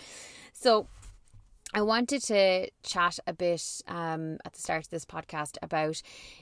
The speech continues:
ages of certain entrepreneurs and what age they were when they actually had their first break, or when they started in the industry, or when they started their business. And I wanted to start this off as well. So, like, if this is you, if you're thinking that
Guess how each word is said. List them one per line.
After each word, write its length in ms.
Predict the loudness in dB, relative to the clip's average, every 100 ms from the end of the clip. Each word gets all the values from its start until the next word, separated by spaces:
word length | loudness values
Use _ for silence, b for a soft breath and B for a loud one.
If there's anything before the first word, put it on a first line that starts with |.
| 0
ages 440 | 2 4 2 -2 0
of 360 | 4 6 6 2
certain 400 | -2 0 0 -2
entrepreneurs 720 | -4 -6 -6 -2 0 -2 -4 -2
and 420 | 0 0 -2 -2 -4 -4 _
what 280 | -6 -4 -2
age 320 | 0 0 0
they 120 | -2 0
were 300 | 2 2 2
when 160 | -2
they 100 | -2
actually 460 | -2 -4 -6 -6 -6
had 260 | -2 -2
their 140 | 0 -4
first 400 | -4 -6 -6 -2
break, 380 | 0 0 -6 -8
or 200 | -4 -2
when 180 | -2 -4
they 140 | -6
started 540 | -6 0 2 2 0 -6
in 100 | -6
the 80 |
industry, 520 | -6 -8 -8 -8 -8 -6
or 100 | -6
when 180 | -6
they 80 | -6
started 540 | -8 -6 -2 -2 -2 -4
their 120 | -4
business. 520 | -4 -8 -12 -12 -14 B B B B B B 0
And 120 | 4
I 60 |
wanted 320 | 6 4 2 0
to 120 | -2
start 320 | 4 4 4
this 140 | 0
off 220 | 2 2 2
as 100 | 0
well. 200 | 0 0
So, 160 | 0
like, 200 | 2 2 2
if 240 | 2 0
this 160 | -4 -2
is 160 | -2
you, 260 | 0 0 0
if 300 | 0 -2 -2
you're 160 | -2 -2
thinking 720 | -4 -4 -4 -4 -6 -8 -6
that 460 | -2 -2 -2 -8